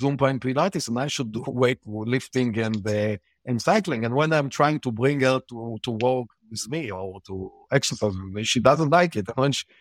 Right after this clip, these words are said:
she brought me to Zumba, I didn't like it either. <laughs> So I think that everyone should find, and we need to appreciate, what do you really like? I have a good friend that is, uh, overweight,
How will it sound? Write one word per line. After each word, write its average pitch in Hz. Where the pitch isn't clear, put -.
she -
brought 131
me 135
to 131
Zumba, 147
I 107
didn't 131
like 131
it 127
either. 156
<laughs> -
So 170
I -
think 220
that 180
everyone 185
should 143
find, 160
and 117
we 120
need 143
to 160
appreciate, 143
what 175
do 220
you 190
really 135
like? 151
I 120
have 165
a 170
good 151
friend 113
that 107
is, 113
uh, 113
overweight, 120